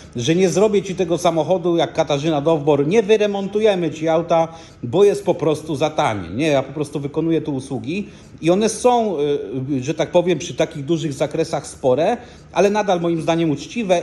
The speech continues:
i jeśli to przychodzi do mnie dorosła osoba, bo dzieciom nie robię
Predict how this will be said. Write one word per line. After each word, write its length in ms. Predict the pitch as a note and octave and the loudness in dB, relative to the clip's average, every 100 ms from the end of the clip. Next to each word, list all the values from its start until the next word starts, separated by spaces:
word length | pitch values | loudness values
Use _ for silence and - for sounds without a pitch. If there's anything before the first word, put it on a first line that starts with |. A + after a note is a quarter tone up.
| E3 | 0
i 60 | |
jeśli 380 | D#3+ D3+ D3+ D3 | -2 -2 -6 -10
to 160 | - C#3+ | -6 -8
przychodzi 480 | - C#3 D#3 C3+ | -6 -4 -4 -2
do 120 | C3 C#3 | 0 2
mnie 180 | C3+ | 2
dorosła 480 | C3 C3+ G#3 G#3 D#3 | 2 2 2 2 0
osoba, 380 | B2+ - A#2+ D#3 | 0 0 0 0
bo 140 | C3+ | 0
dzieciom 360 | A#2 A#2+ C#3+ B2+ | -4 -4 -4 -4
nie 100 | B2 | -2
robię 400 | A2 F#2+ C3 F#3 | -4 -2 -2 -2